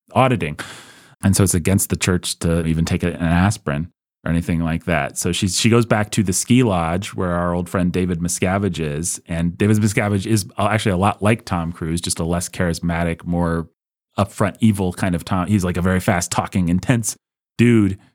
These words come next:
English is not her first language. He's talking to her. He's talking to her. He's blah, blah, blah, blah. She says, "Excuse me, excuse me." She can't understand what he's saying. And so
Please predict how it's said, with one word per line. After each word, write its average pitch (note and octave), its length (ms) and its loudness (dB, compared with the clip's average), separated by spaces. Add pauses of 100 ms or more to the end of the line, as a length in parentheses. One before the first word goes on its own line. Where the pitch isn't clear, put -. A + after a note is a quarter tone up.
(140)
English B2+ 300 4
is G#2 60 0
not A2 160 2
her G#2+ 100 -4
first G#2+ 220 -2
language. G#2 320 0
He's G#2 100 2
talking A#2 300 0
to G#2+ 120 -2
her. G2+ 80 2
He's G#2+ 120 2
talking G2 320 -2
to G#2+ 80 -6
her. G2 140 -2
He's F2+ 240 -2
blah, A2 100 -2
blah, G2+ 100 -2
blah, G2 80 -6
blah. F#2+ 160 -6
She - 300 0
says, G2 240 0
"Excuse B2+ 340 -2
me, C3+ 120 0
excuse A2+ 300 -2
me." A2+ 100 0
She A2 140 -2
can't A#2+ 220 0
understand A2+ 540 2 (400)
what A#2+ 160 0
he's A#2 200 0
saying. G#2+ 500 0 (580)
And G2 180 0
so G2+ 540 2